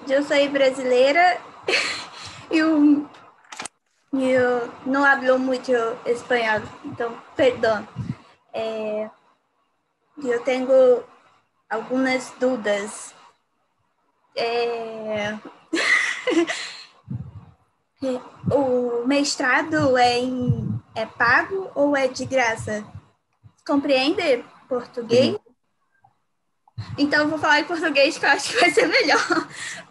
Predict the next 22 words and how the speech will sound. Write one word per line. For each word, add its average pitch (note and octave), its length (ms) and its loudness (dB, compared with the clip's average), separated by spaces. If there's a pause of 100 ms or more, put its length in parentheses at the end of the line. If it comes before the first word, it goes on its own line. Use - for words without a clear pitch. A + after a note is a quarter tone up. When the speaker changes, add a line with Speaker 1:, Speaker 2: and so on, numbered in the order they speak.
(220)
Speaker 1:
É, B3+ 340 0
eu, C4+ 80 -2 (180)
eu, C4 180 2 (140)
primeiro C#4+ 320 2
eu D4+ 80 -2
queria C#4+ 260 0
saber C4 300 0
se C#4+ 120 -4
o C#4 60 2
mestrado C4 580 0
é A#3+ 120 0
pago, C4 520 -2 (420)
e D4 600 4 (160)
eu C#4 160 4
também D4 380 4 (180)
queria D4 240 0
saber D4 260 -2
se D4 120 0
na C#4 140 0
hora C#4+ 180 0
da C#4 160 -2
entrevista C4+ 1040 -4